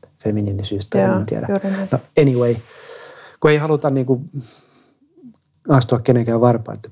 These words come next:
Speaker 1: päälle tässä ei ole se juttu, mut jos kulttuurissa, kulttuurissa vallitsee stereotypiaa, niin silloin puhuu, pitänee puhua myös stereotypiakielellä kenties. Niin, mitä mä olin sanomassa, että,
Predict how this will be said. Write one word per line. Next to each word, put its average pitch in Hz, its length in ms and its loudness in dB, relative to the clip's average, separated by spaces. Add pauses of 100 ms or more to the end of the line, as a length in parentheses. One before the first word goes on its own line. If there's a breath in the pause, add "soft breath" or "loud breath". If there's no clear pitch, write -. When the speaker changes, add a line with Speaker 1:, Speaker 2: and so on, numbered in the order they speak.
Speaker 1:
päälle 107 260 -8
tässä 117 280 -4
ei 113 60 -10
ole 113 80 -10
se - 160 -6
juttu, 113 240 -10
mut 113 220 -8
jos 123 260 4
kulttuurissa, 123 800 2
kulttuurissa 131 680 4
vallitsee 110 600 0 (680)
stereotypiaa, 110 840 -2
niin 110 160 -6
silloin 110 360 -6
puhuu, 107 240 -6 (480)
pitänee 110 420 -4
puhua 107 380 -2
myös 107 340 -6 (280)
stereotypiakielellä 104 1120 -8
kenties. 160 500 -12 (1200 loud breath)
Niin, 113 320 2 (560)
mitä 104 200 -4
mä - 80 -8
olin - 180 -8
sanomassa, 123 440 -2
että, 120 360 4